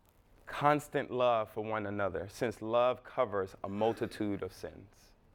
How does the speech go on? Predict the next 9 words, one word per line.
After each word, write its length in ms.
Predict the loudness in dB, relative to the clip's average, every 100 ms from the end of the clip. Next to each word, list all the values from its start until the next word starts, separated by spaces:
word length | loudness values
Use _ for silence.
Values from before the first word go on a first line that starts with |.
| _ _ _ _ _ _ _ _ _ _ _ -14 -8
A 40 |
multitude 580 | 0 2 2 -2 -6 -4
of 140 | -4 -6
sins. 320 | -10 -12 -16 -20 -20 _ _ _ _ _ _ _ _ _ _ _ _ _ _ _ _ _
Maintain 680 | -4 2 2 2 -2 -4 -4
it. 120 | -8 -14 -20 _ _ _ _ _ _ -20 -4
Think 160 | -2
about 400 | 4 4 4 2
maintaining 880 | -6 -2 0 0 -2 -2 0 -2 -4